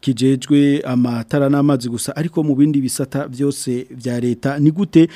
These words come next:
abo baserukira abandi, abo leta iba yarashize imbere, kuko leta si, uh, si mose canke si kintu, mugabo leta n'abantu, leta ni wewe, leta ni jewe, kugira abo bashizwe imbere, kugira baserukire abandi, bakorere leta koko, bakorere abo banyagihugu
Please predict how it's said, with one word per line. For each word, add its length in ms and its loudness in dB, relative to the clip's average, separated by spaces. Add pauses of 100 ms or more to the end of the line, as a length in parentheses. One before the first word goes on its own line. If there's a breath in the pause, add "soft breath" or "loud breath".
(160 loud breath)
abo 420 2
baserukira 760 -6
abandi, 640 0
abo 460 0
leta 360 -2
iba 160 0
yarashize 400 -4
imbere, 300 2
kuko 580 -2
leta 360 -2
si, 560 -6 (340 loud breath)
uh, 300 -6
si 200 -2
mose 340 2
canke 280 2
si 160 -6
kintu, 340 2
mugabo 260 2
leta 320 0
n'abantu, 440 0
leta 240 0
ni 100 0
wewe, 260 2
leta 440 -4
ni 120 -4
jewe, 320 0 (260 loud breath)
kugira 400 0
abo 340 -2
bashizwe 480 -6
imbere, 260 0
kugira 240 -4
baserukire 440 -6
abandi, 440 -2
bakorere 520 -4
leta 160 -8 (160)
koko, 420 -4
bakorere 500 -2
abo 220 -4
banyagihugu 680 0